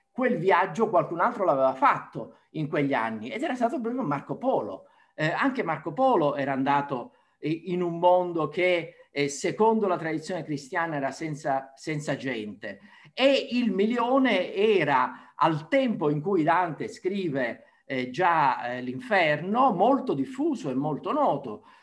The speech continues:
A Firenze nel milletrecentonove viene fatta una traduzione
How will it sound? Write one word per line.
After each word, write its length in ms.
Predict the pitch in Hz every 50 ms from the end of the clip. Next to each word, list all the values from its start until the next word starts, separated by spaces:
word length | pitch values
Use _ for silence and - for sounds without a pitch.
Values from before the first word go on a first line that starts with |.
| _ _
A 120 | - 165
Firenze 680 | 156 - 220 247 254 247 240 262 269 262 262 - 240 170
nel 160 | 143 135 131
milletrecentonove 960 | 147 370 180 165 - - 143 - 180 180 185 190 247 226 202 226 262 - -
viene 320 | 147 127 139 143 147 151 139
fatta 360 | - - 190 208 202 - 165
una 140 | 151 151 143
traduzione 1080 | - 151 160 156 156 151 151 - - - 269 262 247 208 180 156 143 135 120 113 -